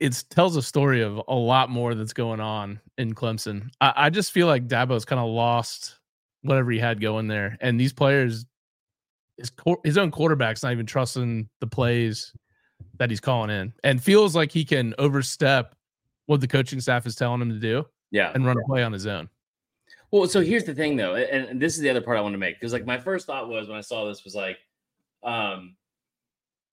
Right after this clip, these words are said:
Speaker 2: it's th-, there's no way this kid has ever done anything wrong in his life. He is literally dressed like Dabo cosplay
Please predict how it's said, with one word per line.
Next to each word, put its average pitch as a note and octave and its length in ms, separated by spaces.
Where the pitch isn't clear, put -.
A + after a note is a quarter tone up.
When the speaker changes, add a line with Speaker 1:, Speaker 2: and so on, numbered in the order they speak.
Speaker 2:
it's C#3 260
th-, D3 220
there's C#3 200
no C#3+ 260
way C3 220
this A#2 200
kid A#2+ 220
has A2+ 140
ever A2 200
done G#2 180
anything G2 300
wrong F#2 240
in F2 60
his E2 120
life. E2+ 200
He E3+ 240
is C#3+ 140
literally D#3 680
dressed A2+ 420
like G2 240
Dabo G2 400
cosplay E2 580